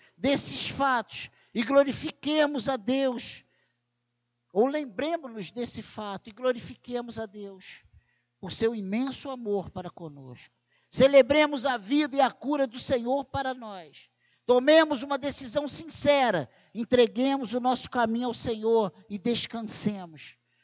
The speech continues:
sabendo que tudo Ele fará por nós.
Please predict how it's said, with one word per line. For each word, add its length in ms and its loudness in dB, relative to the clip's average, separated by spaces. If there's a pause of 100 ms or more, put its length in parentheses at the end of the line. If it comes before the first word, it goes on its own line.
(140)
sabendo 840 2 (420)
que 120 -2
tudo 720 -2
Ele 240 -4
fará 460 -8
por 280 -10
nós. 560 -20